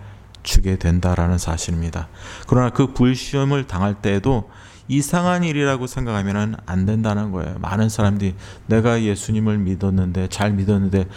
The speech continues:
나한테 왜 이렇게 어려운 일이 생기고 왜 이렇게 힘든 일이 생기는가?" 하고 이상한 일을 당한다라고 생각하는 사람이 많이 있다라는 거예요.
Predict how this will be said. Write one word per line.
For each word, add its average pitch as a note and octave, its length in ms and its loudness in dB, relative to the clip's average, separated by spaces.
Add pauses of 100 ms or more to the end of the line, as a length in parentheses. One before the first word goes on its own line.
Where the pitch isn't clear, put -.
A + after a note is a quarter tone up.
(200)
나한테 B2+ 480 2
왜 A#2+ 140 2
이렇게 A2 200 -2
어려운 G#2+ 540 2
일이 G2+ 220 -2
생기고 G2+ 500 -4
왜 G#2 140 0
이렇게 A2 360 0 (280)
힘든 D#3 480 0
일이 C3 200 -2
생기는가?" A#2 760 -2 (600)
하고 E3 120 4
이상한 D3+ 400 0
일을 C#3 320 2 (280)
당한다라고 A#2 640 0
생각하는 A2+ 400 -2
사람이 G2+ 400 -2
많이 G2+ 360 0
있다라는 A2 560 0
거예요. - 320 -8